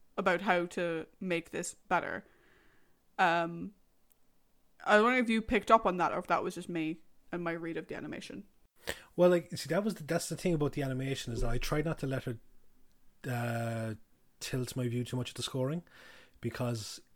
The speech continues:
Speaker 2: it's, like, the kind of the story, I suppose, is the thing that we're going over with. And while, yes, I do completely agree with your points about the animation and Leon kind of tipping the, tipping the hat a bit too much, uh, to make him out to be creepy perv spy man.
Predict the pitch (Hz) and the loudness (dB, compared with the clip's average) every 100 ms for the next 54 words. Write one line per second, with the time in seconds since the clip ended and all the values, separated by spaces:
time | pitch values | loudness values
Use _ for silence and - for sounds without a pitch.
0 | - - - - - 139 - 143 - 151 | -20 -20 -20 -8 -2 0 2 2 2 0
1 | 131 - - 156 156 139 123 - 120 120 | 2 0 4 8 8 8 4 0 -2 -2
2 | 104 107 117 135 117 113 113 110 107 107 | -4 -4 -4 -2 -2 0 0 -2 -2 -4
3 | - - - 110 117 135 120 104 98 - | -8 -12 -4 -2 0 0 -2 -4 -8 -12
4 | - - - - 131 127 135 131 143 131 | -20 -18 -14 -4 -2 0 2 2 2 0
5 | - 131 131 127 131 139 120 123 127 123 | 0 0 2 2 2 0 0 0 2 2
6 | 123 - 120 - 120 113 - 113 113 117 | 2 0 -4 -2 -4 -4 -4 -4 -2 -2
7 | 110 113 - 117 113 110 110 117 113 113 | -2 -2 -2 -2 -2 -2 0 0 0 -2
8 | 120 113 - 120 113 110 104 110 107 110 | -6 -6 -6 -4 -4 -6 -4 -4 -4 -4
9 | 104 - - - - - - - - 139 | -6 -10 -14 -16 -20 -20 -20 -20 -4 -2
10 | 131 110 123 117 127 - 123 135 - - | 0 0 0 0 -2 0 0 0 -4 -8
11 | - - 117 113 113 110 - - - 123 | -10 -8 -6 -4 -4 -6 -10 -20 -8 -4
12 | 117 123 117 - 113 110 110 107 - - | -2 -2 -2 -2 -2 0 -2 -6 -16 -20
13 | - - - 117 110 123 113 - 117 117 | -20 -6 -4 -2 -2 -2 -4 -4 -2 -2
14 | 120 | -2